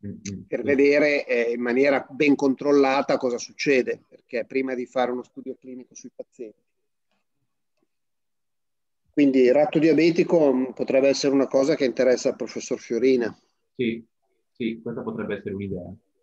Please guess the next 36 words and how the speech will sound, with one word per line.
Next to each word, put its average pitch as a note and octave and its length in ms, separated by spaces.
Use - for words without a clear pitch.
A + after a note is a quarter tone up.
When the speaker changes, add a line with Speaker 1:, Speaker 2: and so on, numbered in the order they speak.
Speaker 1:
Questa A2+ 200
potrebbe G#2+ 280
essere G2 200
un'idea, G2+ 280
perché F#2+ 260
un, G2+ 160
ehm, G2 600
vedere A2+ 320
l'effetto A2 420
di G#2+ 120
entrambi G#2+ 420
i G2+ 60
farmaci G#2 440
insieme, G#2 640
eh, F#2 540
potrebbe G#2 300
provare G2 320
in, G2 100
in F#2 140
un G2 80
modello G2 260
in G2 140
vivo F#2+ 260
sul F#2+ 160
rat, E2+ 320
effettivamente. F2+ 680
Speaker 2:
Sì. - 280
Perché D#3 400
è, C#3 280
è D#3+ 120
quello G#3 220
che F3 100
ti - 140
consentirebbe E3 720
di D#3+ 100
dire, F3+ 440